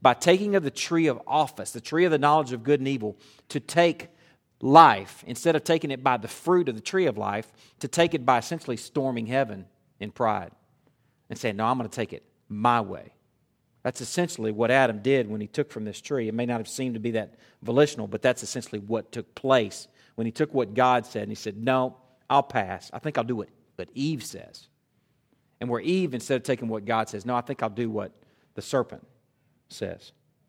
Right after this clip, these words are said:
Okay, the tree of life. Look in, um, chapter three, verse twenty-two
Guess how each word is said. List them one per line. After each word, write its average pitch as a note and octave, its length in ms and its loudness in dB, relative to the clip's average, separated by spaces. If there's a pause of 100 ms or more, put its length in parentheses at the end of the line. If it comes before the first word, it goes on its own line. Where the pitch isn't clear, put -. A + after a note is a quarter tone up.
(920)
Okay, A2+ 180 -2
the G2+ 100 -10
tree D#3 260 2
of B2+ 100 2
life. A#2+ 380 4
Look C3+ 260 -4
in, A#2+ 200 -2
um, G#2 380 -4 (2000)
chapter B2 360 -2
three, A#2+ 720 -2 (1200)
verse A2+ 260 -4
twenty-two A2+ 800 -6